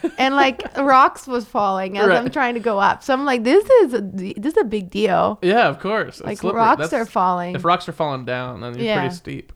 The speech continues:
Speaker 1: Yeah, and I was tired by one point, but I had to keep going 'cause if,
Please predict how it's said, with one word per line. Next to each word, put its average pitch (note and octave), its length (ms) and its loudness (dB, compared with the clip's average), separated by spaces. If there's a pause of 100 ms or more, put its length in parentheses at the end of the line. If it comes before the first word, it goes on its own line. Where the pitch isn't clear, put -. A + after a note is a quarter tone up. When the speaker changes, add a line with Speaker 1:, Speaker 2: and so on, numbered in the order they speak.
(160)
Speaker 1:
Yeah, F3+ 280 -8 (160)
and G#3+ 120 -2
I B3+ 80 2
was C4 140 -4
tired A3+ 580 0
by G3+ 120 -2
one G3+ 200 -8
point, G#3+ 280 -8
but F#3+ 100 -4
I - 40 -2
had F#3 220 -8
to - 80 -20
keep - 240 -14
going F#3+ 300 -10
'cause F#3 240 -12
if, F#3 80 -12